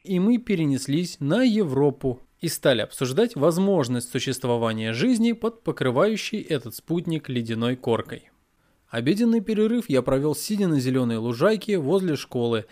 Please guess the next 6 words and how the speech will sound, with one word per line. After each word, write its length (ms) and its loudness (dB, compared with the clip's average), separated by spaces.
жевал 420 0
протеиновый 600 -2
батончик, 800 -2
не 160 -2
снимая 500 0
визор. 400 -4